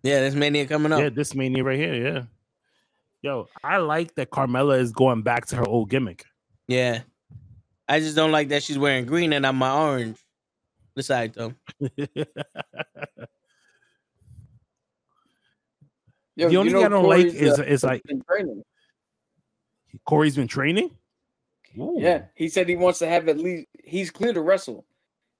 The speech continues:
Speaker 3: He said he wants to
Speaker 2: Yes.
Speaker 3: have at least one match with, uh, with him and Carmella.
Speaker 2: Okay, I can see that.
Speaker 3: Might, might be good. Bring the Miz and Maurice in.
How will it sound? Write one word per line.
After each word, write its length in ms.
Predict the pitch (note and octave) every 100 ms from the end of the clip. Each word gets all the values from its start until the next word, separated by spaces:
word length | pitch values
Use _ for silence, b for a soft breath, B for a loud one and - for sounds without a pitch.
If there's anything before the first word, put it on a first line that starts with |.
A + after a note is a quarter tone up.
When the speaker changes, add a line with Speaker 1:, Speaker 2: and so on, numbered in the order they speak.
| -
Speaker 3:
He 80 |
said 160 | C3+ F3+
he 60 | F3
wants 200 | C3+ D#3
to 60 |
Speaker 2:
Yes. 40 | E3+
Speaker 3:
have 140 | D#3+
at 60 | E3
least 200 | F3+ D3+ C3
one 220 | D#3+ F3 E3
match 360 | D#3+ C3+ -
with, 280 | D3 C#3 -
uh, 320 | C#3 B2+ A#2+
with 120 | B2+ C3+
him 180 | D#3
and 100 | D3+
Carmella. 420 | C#3+ C#3+ D3+ A#2+ F#2 _ _ _ _ _ _ _ _ _ -
Speaker 2:
Okay, 380 | C#3 - F3 D#4 _ _ -
I 80 |
can 120 | E3 -
see 140 | C3
that. 200 | A2+ A#2 _ -
Speaker 3:
Might, 260 | C3 D3+ _ _ _ -
might 220 | C3 D3+
be 120 | D#3+
good. 340 | C#3+ F#3 F3+ C#3
Bring 340 | D#3 D3+ C#3+
the 80 | C3
Miz 260 | C3 D#3+ D#3+
and 80 | D#3+
Maurice 380 | D#3+ G3 -
in. 300 | C#3+ C#3 D3